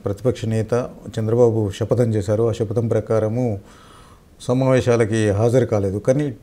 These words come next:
టీడీపీ కూడా శాసనసభ సమావేశాలని బహిష్కరిస్తుందని తొలుత అందరూ భావించారు. కానీ అనుకో-, అనూహ్యంగా టీడీపీ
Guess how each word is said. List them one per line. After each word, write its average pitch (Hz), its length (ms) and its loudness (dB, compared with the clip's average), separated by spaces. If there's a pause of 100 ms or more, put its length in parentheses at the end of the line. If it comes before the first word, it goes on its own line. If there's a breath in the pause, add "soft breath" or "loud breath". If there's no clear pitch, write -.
టీడీపీ 139 340 4
కూడా 123 520 4 (220)
శాసనసభ 110 560 -2
సమావేశాలని 113 840 -2 (680 loud breath)
బహిష్కరిస్తుందని 123 960 2
తొలుత 110 280 0
అందరూ 113 220 2
భావించారు. 98 520 -2
కానీ 113 500 -4 (640 loud breath)
అనుకో-, 123 420 2 (320)
అనూహ్యంగా 120 840 2
టీడీపీ 113 1000 0